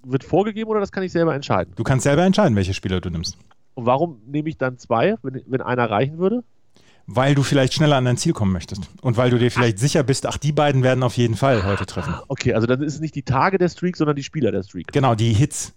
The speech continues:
Speaker 2: sind, äh, der Streak.
Speaker 1: Okay. Ähm, das heißt, theoretisch kann ich das in, äh, die
Speaker 2: Ach,
Speaker 1: Hälfte von sechsundfünfzig
Speaker 2: in achtund-,
Speaker 1: Tagen.
Speaker 2: <laughs> achtundzwanzig Tagen könntest du das schaffen, ja.
Speaker 1: Das heißt,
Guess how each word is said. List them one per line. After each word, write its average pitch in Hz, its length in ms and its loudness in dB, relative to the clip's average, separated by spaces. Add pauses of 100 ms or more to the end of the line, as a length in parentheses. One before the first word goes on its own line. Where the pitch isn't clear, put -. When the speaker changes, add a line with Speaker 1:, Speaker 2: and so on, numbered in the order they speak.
Speaker 2:
sind, 101 260 -6
äh, 95 200 -4
der 95 100 -4
Streak. 92 300 -8 (420)
Speaker 1:
Okay. 143 320 -4 (380)
Ähm, 120 220 2
das 120 120 2
heißt, 143 160 0
theoretisch 160 380 -2
kann 165 160 0
ich 170 80 -6
das 156 240 -2
in, 147 380 -2
äh, 131 440 2
die 127 120 -2
Speaker 2:
Ach, 131 40 4
Speaker 1:
Hälfte 135 240 -2
von 104 140 -6
sechsundfünfzig 123 580 -2
Speaker 2:
in 127 80 2
achtund-, 92 100 0
Speaker 1:
Tagen. 165 200 0
Speaker 2:
<laughs> 117 160 -4
achtundzwanzig 123 500 -2
Tagen 101 220 -2
könntest 95 180 -8
du 95 60 -10
das - 60 -12
schaffen, 87 220 -10
ja. 87 120 -14
Speaker 1:
Das 117 140 0
heißt, 202 200 0